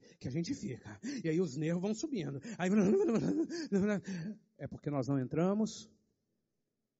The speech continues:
no descanso. E não precisa nem fazer cena. Às vezes é assim, simplesmente,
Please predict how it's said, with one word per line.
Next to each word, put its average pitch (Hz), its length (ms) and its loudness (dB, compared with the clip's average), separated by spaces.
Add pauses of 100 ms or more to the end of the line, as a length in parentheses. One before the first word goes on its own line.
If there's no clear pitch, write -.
(280)
no 131 100 -12
descanso. - 560 -20 (1300)
E 220 80 -6
não 247 60 0
precisa 262 160 0
nem 269 100 4
fazer 247 280 4
cena. 196 520 -2 (2000)
Às 175 180 -8
vezes 247 220 -2
é 240 40 -2
assim, 233 240 -6
simplesmente, 214 440 -10